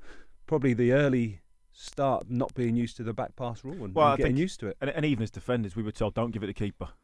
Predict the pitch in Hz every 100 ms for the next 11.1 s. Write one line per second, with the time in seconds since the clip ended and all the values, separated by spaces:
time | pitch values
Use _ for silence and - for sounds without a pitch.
0 | _ - - 247 165 127 - - 127 110
1 | - 123 127 120 143 143 127 113 90 -
2 | 120 135 - 120 - 117 - - _ -
3 | - _ _ _ - 143 143 104 117 117
4 | 107 120 123 - - 120 120 117 113 -
5 | 107 - 117 110 - 139 135 123 - 110
6 | - - - 160 175 117 101 117 - 175
7 | - - 104 104 101 131 120 117 143 113
8 | - 135 - 131 - 143 131 147 156 156
9 | 185 196 110 - 151 - 143 104 - 135
10 | 135 156 147 127 - 131 113 - 110 101